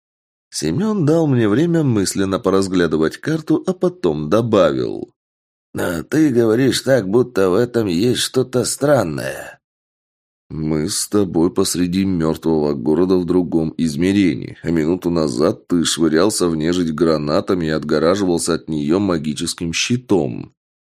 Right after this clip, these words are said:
Я помассировал виски, пытаясь собраться с мыслями. «Ты уж прости, но мне кажется, для среднестатистического россиянина это жуть как странно.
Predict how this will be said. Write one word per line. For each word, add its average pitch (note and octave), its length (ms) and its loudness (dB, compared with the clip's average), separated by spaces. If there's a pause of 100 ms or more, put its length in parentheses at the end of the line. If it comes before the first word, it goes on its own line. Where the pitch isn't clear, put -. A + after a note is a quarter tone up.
(220)
Я G2 280 -2
помассировал G2 800 2
виски, D#2 420 -2
пытаясь D#3+ 500 -2
собраться G2 600 -2
с - 160 -4
мыслями. D2 840 -2 (600)
«Ты D#2+ 240 -2
уж C#2 380 -4
прости, F#2+ 720 0
но C#2+ 420 -2
мне D2+ 480 0
кажется, F#2 600 0
для D#2+ 320 0
среднестатистического E2+ 1400 -2
россиянина E2 800 0
это C#2+ 340 -2
жуть E2 440 0
как F2 220 -2
странно. D2+ 840 -2